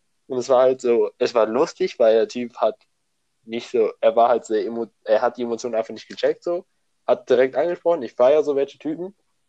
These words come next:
Die Charaktere waren eigentlich nice, äh, Story war auch nice.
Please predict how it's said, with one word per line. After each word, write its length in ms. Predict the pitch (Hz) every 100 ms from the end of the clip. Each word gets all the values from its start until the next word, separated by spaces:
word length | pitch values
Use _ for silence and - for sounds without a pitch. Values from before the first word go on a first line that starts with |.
| _ _ _ _ -
Die 160 | 120
Charaktere 540 | 117 123 113 110 127 160
waren 180 | 170 170
eigentlich 280 | 165 156
nice, 420 | 147 143 147 - -
äh, 400 | 113 110 107 101
Story 380 | - 117 123
war 100 | 104
auch 140 | 117 147
nice. 480 | 156 170 170 -